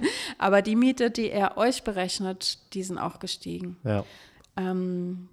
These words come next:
Speaker 1: genau, also die Location ist teuer geworden. Deswegen ist da wirklich die Überlegung, muss ich jeden Gast einladen? Also das solltet ihr eure Liste nochmal genau angucken,
Speaker 2: Mhm.
Speaker 1: ob da auch jeder eingeladen werden muss. Weil
Speaker 2: Ja.
Speaker 1: das ist das teuerste für eu-, euer Budget.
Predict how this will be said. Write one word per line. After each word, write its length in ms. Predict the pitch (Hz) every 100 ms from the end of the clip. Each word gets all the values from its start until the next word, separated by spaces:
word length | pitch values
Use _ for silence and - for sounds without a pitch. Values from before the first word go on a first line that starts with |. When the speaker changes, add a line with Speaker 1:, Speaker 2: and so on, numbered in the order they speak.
| _
Speaker 1:
genau, 320 | 208 196 165 170 233 -
also 340 | 190 190 196 - _
die 100 | 208
Location 480 | 208 202 208 208 214
ist 140 | -
teuer 240 | - 185 185
geworden. 340 | 175 170 180
Deswegen 460 | 185 - - 196 208
ist 220 | 196 -
da 180 | 208 196
wirklich 280 | 214 240 -
die 100 | -
Überlegung, 720 | 196 190 214 226 226 226 226 - _ 208
muss 300 | 214 226 226
ich 120 | -
jeden 260 | 202 202 190
Gast 280 | 180 -
einladen? 560 | - 175 170 165 170 170
Also 220 | 190 190
das 400 | 185 196 - -
solltet 340 | 202 202 208 -
ihr 140 | -
eure 400 | 185 190 185 - - - _ _ _ _ _
Liste 440 | - 196 220 - 214
nochmal 320 | 202 202 196
genau 300 | 190 180 196
angucken, 720 | - 190 - 180 - 185 196 _ -
Speaker 2:
Mhm. 420 | 131 120 107 107 113
Speaker 1:
ob 200 | 196 -
da 180 | 202 -
auch 120 | 180
jeder 200 | 196 185
eingeladen 400 | 156 185 175 165
werden 180 | 165 165
muss. 320 | 175 - -
Weil 120 | 180
Speaker 2:
Ja. 40 | 208
Speaker 1:
das 220 | 214 -
ist 200 | 214 -
das 140 | 196
teuerste 460 | - 202 185 180 -
für 120 | -
eu-, 180 | - - -
euer 200 | 170 180
Budget. 400 | 180 175 180